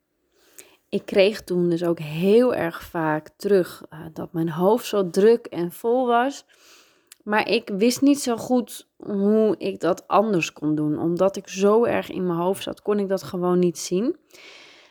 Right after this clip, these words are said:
Marion heeft mij toen geholpen om echt van mijn hoofd naar mijn gevoel toe te gaan. Nou, terwijl ik daar lag, vertelde ze mij dat ik me moest voorstellen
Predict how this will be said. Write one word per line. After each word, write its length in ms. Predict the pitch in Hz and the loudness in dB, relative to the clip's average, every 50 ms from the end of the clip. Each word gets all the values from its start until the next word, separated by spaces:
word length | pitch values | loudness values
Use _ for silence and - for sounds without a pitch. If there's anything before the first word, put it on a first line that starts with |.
| _ _ - | _ _ -4
Marion 320 | 240 240 262 277 285 294 | 0 2 4 4 6 4
heeft 160 | 294 277 285 | 4 2 2
mij 140 | 262 247 240 | 0 -2 -2
toen 220 | 247 - 233 214 | -2 -4 -8 -8
geholpen 720 | - 208 196 180 180 190 214 254 277 - 254 233 226 - - | -8 -8 -4 -2 0 2 2 2 0 -2 -2 -2 -2 -4 -6
om 280 | - - 196 196 196 196 | -2 0 0 0 0 -2
echt 360 | - - - - - - - | -4 -6 -8 -8 -8 -8 -10
van 160 | - 190 190 | -10 -8 -4
mijn 240 | 190 180 175 180 180 | -2 0 0 0 -2
hoofd 380 | 160 170 175 196 226 254 247 - | -2 0 2 2 2 2 0 -2
naar 160 | 214 196 190 | -4 -4 -2
mijn 120 | 180 160 | -4 -4
gevoel 440 | - - 170 - - - 196 180 160 | -6 -10 -16 -14 -8 -4 -2 -2 -2
toe 160 | - - 139 | -2 -6 -14
te 120 | - - - | -16 -18 -18
gaan. 420 | - - 123 76 - - - - _ | -16 -12 -12 -10 -10 -12 -14 -16 _
Nou, 240 | - 180 156 - - _ _ _ _ _ _ _ _ _ _ _ _ _ _ _ _ _ _ _ _ _ _ _ _ _ | -4 -2 -2 -2 -4 _ _ _ _ _ _ _ _ _ _ _ _ _ _ _ _ _ _ _ _ _ _ _ _ _
terwijl 320 | - - 214 202 247 302 339 | -2 0 2 4 4 4 4
ik 120 | 302 - | 2 2
daar 140 | - 180 170 | 2 2 4
lag, 520 | 160 151 156 208 320 - - - - _ _ | 4 4 4 2 0 -4 -10 -20 -20 _ _
vertelde 560 | _ - 220 214 - 202 214 247 311 311 311 | _ -8 -8 -4 -2 0 0 2 2 0 0
ze 140 | 302 - 226 | -2 -2 -2
mij 500 | 196 170 147 143 147 156 185 233 311 330 - _ _ _ _ _ _ _ _ _ _ _ | -2 -2 -2 -2 -2 -2 -2 -2 -4 -6 -8 _ _ _ _ _ _ _ _ _ _ _
dat 140 | - 185 180 | -6 -4 -4
ik 120 | 196 196 | -4 -2
me 140 | - 185 175 | 0 0 2
moest 260 | 170 160 156 - - | 2 2 0 -2 -6
voorstellen 1000 | - - - 151 165 202 262 - - - 254 262 262 262 262 277 320 392 349 294 | -8 -4 0 2 2 2 0 -2 -6 -4 0 0 2 2 4 2 2 2 -2 -6